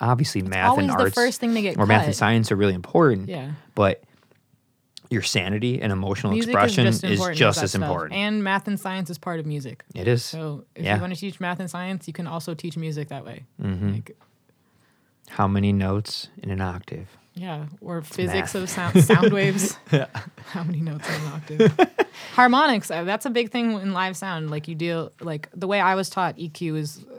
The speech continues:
Speaker 2: through harmonics, and harmonics being just multiples of each other.
Speaker 1: Mm-hmm.
Speaker 2: And that's math.
Speaker 1: Learning that helped so much with
Speaker 2: Literally,
Speaker 1: E Q.
Speaker 2: yeah.
Speaker 1: I was like, "Oh, that's how I get rid of the ringing
Speaker 2: Yeah,
Speaker 1: in the
Speaker 2: if you wanna get
Speaker 1: fourth tom?"
Speaker 2: rid of something,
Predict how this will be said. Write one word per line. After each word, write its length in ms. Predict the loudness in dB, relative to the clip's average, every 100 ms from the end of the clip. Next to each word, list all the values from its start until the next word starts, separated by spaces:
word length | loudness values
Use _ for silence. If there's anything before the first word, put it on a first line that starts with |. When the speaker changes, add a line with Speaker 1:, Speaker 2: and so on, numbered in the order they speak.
| -12
Speaker 2:
through 160 | -6 -2
harmonics, 460 | -2 -4 -4 -6 -6
and 100 | -6
harmonics 380 | -6 -8 -10
being 180 | -10 -10
just 180 | -10 -10
multiples 460 | -10 -10 -12 -14 -14
of 100 | -16
each 140 | -16
other. 260 | -16 -16 -8
Speaker 1:
Mm-hmm. 360 | 0 2 2 0 0 0
Speaker 2:
And 340 | 0 -4 -8 -14 _ _ _ _
that's 220 | -20 -12
math. 360 | -10 -12 -18 -20 _ _ _ -8
Speaker 1:
Learning 580 | -4 0 4 6 6
that 280 | 6 4 2 -4 -6
helped 300 | -2 -2 -2
so 440 | -4 0 2 2
much 300 | 0 -4 -4
with 80 | -4
Speaker 2:
Literally, 300 | -2 -4 -4
Speaker 1:
E 40 |
Q. 120 | -4 -4
Speaker 2:
yeah. 220 | -4 -6 -10 _
Speaker 1:
I 80 | -6
was 120 | -4
like, 160 | -2 -4 -6
"Oh, 320 | -4 -2 -2
that's 200 | -4 -6
how 120 | -6 -6
I 60 |
get 120 | -2
rid 240 | -2 0 0
of 60 |
the 80 | -2
ringing 260 | 0 2 6
Speaker 2:
Yeah, 100 | 6
Speaker 1:
in 60 | 6
the 60 |
Speaker 2:
if 120 | 4 6
you 80 |
wanna 140 | 6 8
get 80 | 8
Speaker 1:
fourth 80 | 8
tom?" 80 |
Speaker 2:
rid 120 | 8 6
of 140 | 2
something, 420 | 0 2 2 2